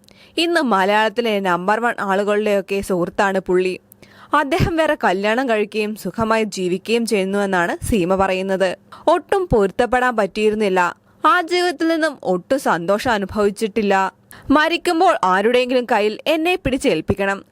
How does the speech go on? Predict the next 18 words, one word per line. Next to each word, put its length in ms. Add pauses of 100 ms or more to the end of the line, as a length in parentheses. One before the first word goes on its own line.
(140)
എന്നതായിരുന്നു 560
അമ്മയുടെ 480
ആഗ്രഹം. 520 (500)
എന്റെ 280
സഹോദരനും 720
സഹോദരിക്കും 760 (120)
ഈ 140
വിവാഹത്തോട് 640
താല്പര്യമുണ്ടായിരുന്നില്ല. 1120 (480)
എന്നാൽ 420
കല്യാണം 500
വരെ 140
എത്തിയ 240
സ്ഥിതിക്ക് 540 (120)
ഇനി 160
നടത്താതിരിക്കാൻ 880
പറ്റില്ല 360
എന്നായിരുന്നുവെന്നും 800